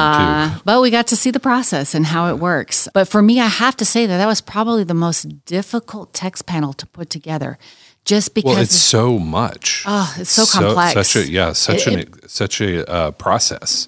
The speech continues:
Speaker 2: Mm.
Speaker 1: that it, that you really have to, you really have to,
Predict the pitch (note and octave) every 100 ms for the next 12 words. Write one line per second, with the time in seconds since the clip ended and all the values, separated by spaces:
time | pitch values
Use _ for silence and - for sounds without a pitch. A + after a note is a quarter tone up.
0 | - C4+ C3 - _ G2 F2 E2+ - F#2
1 | E2+ E2 F2+ E2 F2 F#2+ F2 - E2+ -
2 | - - D#2+ D2+ D#2 - _ _ _ _
3 | _ F#2+ F#2 G#2 G2 E2 F2 - E2 D#2+